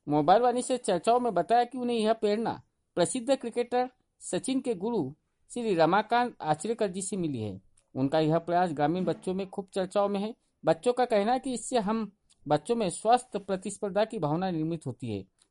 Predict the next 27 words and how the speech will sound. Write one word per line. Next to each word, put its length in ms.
उल्लेखनीय 460
है 60
कि 160
गायकवाड़ 480
सर 240
द्वारा 240
सौंसर 380
और 140
पांडुना 400
क्षेत्र 320
के 120
छोटे-छोटे 540
गांवों 240
में 160
जाकर 320
बच्चों 260
में 100
शिक्षा 320
के 140
अलग 240
जगाने 280
का 100
कार्य 280
किया 280
जा 140
रहा 100
है। 120